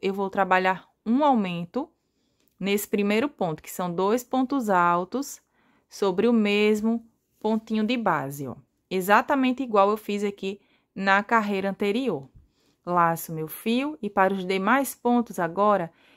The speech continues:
eu vou trabalhar um ponto alto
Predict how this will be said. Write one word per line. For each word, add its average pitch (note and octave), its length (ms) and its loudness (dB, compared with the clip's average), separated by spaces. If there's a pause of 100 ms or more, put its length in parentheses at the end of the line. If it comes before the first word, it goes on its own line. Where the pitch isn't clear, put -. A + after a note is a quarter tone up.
(140)
eu F3+ 60 -14
vou F3+ 120 -8
trabalhar F3 560 0 (160)
um C#4+ 280 0
ponto B3 500 0
alto E3 720 -2